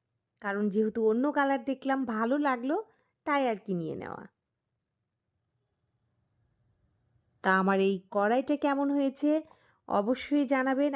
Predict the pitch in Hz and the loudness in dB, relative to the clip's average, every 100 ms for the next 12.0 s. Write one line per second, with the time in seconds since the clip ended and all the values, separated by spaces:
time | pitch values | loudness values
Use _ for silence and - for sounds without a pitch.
0 | 208 196 196 214 208 226 247 269 262 247 | 0 0 -2 -2 -2 0 -2 -4 -4 -4
1 | 254 262 - 269 285 339 - _ _ _ | -4 -8 -6 -2 0 -2 -8 _ _ _
2 | - 302 240 302 285 339 403 415 _ _ | -4 -4 0 -2 -2 -2 -2 -4 _ _
3 | _ _ 339 302 214 - - 117 - - | _ _ -2 0 0 -4 -8 -10 -10 -20
4 | _ _ _ _ _ _ _ _ _ _ | _ _ _ _ _ _ _ _ _ _
5 | _ _ _ _ _ _ _ _ _ _ | _ _ _ _ _ _ _ _ _ _
6 | _ _ _ _ _ _ - 185 208 202 | _ _ _ _ _ _ -4 2 2 2
7 | 233 175 196 202 233 - - - 269 294 | -2 0 0 0 -4 -6 -8 -2 0 0
8 | 330 - _ _ _ 269 285 339 339 269 | -4 -10 _ _ _ -4 0 2 2 0
9 | 226 220 - 233 226 - 262 254 208 233 | 0 -4 -4 -8 -8 -6 -6 -6 -6 0
10 | 247 370 - _ _ _ - 185 190 190 | 0 -2 -10 _ _ _ -6 -2 -2 0
11 | 254 254 262 269 269 - 277 269 - | 0 0 0 -2 -4 -4 -4 -2 -2